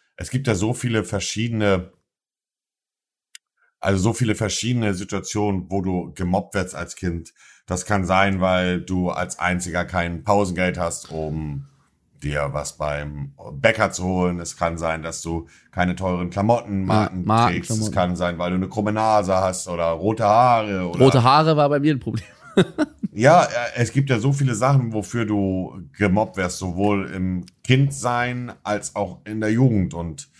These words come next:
Speaker 1: ähm, ja, das ist einfach sehr schade, weil letztendlich, äh, sind wir halt alle, sind wir halt alle Kinder, ne? Beziehungsweise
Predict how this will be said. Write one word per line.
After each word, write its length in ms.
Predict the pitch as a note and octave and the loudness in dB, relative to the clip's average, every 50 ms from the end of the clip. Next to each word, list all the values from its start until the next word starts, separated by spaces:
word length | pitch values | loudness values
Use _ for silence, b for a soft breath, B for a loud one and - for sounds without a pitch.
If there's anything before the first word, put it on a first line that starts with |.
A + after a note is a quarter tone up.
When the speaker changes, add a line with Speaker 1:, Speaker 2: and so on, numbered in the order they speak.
| b b b b b b b b b b _ _ | b b b b b b b b b b _ _
Speaker 1:
ähm, 720 | - F#2 F#2+ F#2 F#2 F2+ F2+ F2 F2+ F2+ F2+ F2+ E2+ - - _ _ _ _ _ _ _ _ _ _ _ _ _ _ | -4 0 0 2 2 2 0 0 0 -2 -2 -4 -6 -10 -14 _ _ _ _ _ _ _ _ _ _ _ _ _ _
ja, 180 | - A#2 B2 | 0 2 2
das 140 | C3 B2 - | 2 2 0
ist 60 | - | -2
einfach 260 | C3+ B2 B2 A2+ B2 A#2+ | -2 -4 -2 -4 -6 -6
sehr 180 | G2+ B2+ B2 | -6 -6 -6
schade, 380 | B2 - B2 B2 C#3 C#3+ A#2+ F#2 | -4 0 2 4 4 4 4 2
weil 140 | F#2+ F2+ F#2 | 2 0 0
letztendlich, 680 | G2 F#2+ - - F2+ G2+ G2+ G2+ G2+ G2 - - - - | -2 -4 -8 -10 -6 -6 -4 -4 -4 -6 -8 -14 -14 -8
äh, 460 | F#2 G2 F#2+ F#2 F#2 F2+ F2 E2 B1+ G1+ G1+ G1+ G1+ G1+ - - _ _ _ _ _ _ _ _ _ - b b b b b b b b b b _ _ _ _ _ _ | -6 -4 -4 -4 -4 -6 -8 -10 -10 -14 -18 -20 -20 -20 -20 -20 _ _ _ _ _ _ _ _ _ -18 b b b b b b b b b b _ _ _ _ _ _
sind 280 | _ - D3 - G#2 G2+ | _ -6 -2 -2 0 2
wir 100 | G#2+ G2 | 2 4
halt 220 | G2 G#2 F#2+ - - _ | 4 4 2 0 -4 _
alle, 500 | - F#2 G2 G2+ G2 G2 F#2+ F#2+ - - _ _ _ _ _ _ _ | -4 -2 0 2 2 2 2 0 -2 -10 _ _ _ _ _ _ _
sind 220 | _ - - G#2 F#2 | _ -8 -6 -4 -2
wir 80 | G#2 | 0
halt 120 | G#2 F#2+ - | 0 0 -2
alle 240 | - F#2+ G2 F#2+ F#2 | -2 -4 -6 -6 -2
Kinder, 340 | - - B2+ B2 G#2 F2 D#2+ | 0 2 2 2 2 0 0
ne? 300 | E2 F#2 G2+ A2 A2 - | 0 -2 -2 -2 -2 -4
Beziehungsweise 920 | - F#2+ F#2 - G2+ F#2 F2 F#2+ F2+ F2+ F2 F2+ F2+ F#2 F2+ - - - | -6 -8 -6 -4 -4 -4 -2 -2 -2 0 0 0 -2 -2 -2 -6 -10 -16